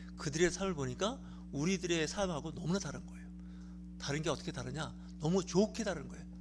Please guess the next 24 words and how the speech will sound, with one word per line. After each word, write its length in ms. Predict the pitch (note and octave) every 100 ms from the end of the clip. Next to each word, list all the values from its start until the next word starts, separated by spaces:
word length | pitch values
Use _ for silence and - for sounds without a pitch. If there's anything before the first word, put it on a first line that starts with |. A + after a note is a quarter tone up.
| - - -
그리스인들 800 | F#3+ G3+ - - F3+ F3+ F3
보면 280 | D#3+ F3 C#4 - - - -
저렇게 300 | - D#3+ A#3
착할 300 | - - C4+
수가 220 | - A#3+
있을까? 500 | G3 - - - - - - - - - - - - - -
저렇게 300 | - - G#3+
선할 380 | G3+ - C#4+ C#4+
수가 220 | - C4
있을까? 500 | G#3 - - - - - - - - - - - - - - - - - - - -
뭐 100 | -
착하고 380 | - - - F#3+
선한 220 | F3+ F3+
거 60 | D3+
다 80 | C3+
같은 260 | B2+ - D3
얘기지만 420 | - - F3 G3+ - - - -
그런 180 | - G3
얘기 100 | F3
아니겠습니까? 680 | F3+ E3 F3 - C3 A#2 G3 - - - - - -
역시 300 | - - -
그리스도인들은 680 | F3+ F#3 G3+ D#3 G#3+ A#3 - - - -
우리하고 420 | D3 F3 G#3+ G3+ -
달라. 380 | C#3+ - C#3+